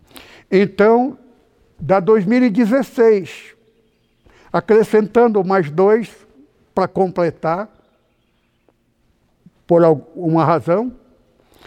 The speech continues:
dois mil e dezoito, mais doze,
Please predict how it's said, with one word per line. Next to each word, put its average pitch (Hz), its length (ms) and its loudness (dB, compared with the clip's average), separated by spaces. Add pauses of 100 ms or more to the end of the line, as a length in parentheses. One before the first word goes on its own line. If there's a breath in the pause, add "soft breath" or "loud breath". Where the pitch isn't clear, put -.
(120)
dois 185 200 4
mil 208 160 2
e 220 120 0
dezoito, 214 720 -2 (340)
mais 156 320 -2
doze, 196 600 -2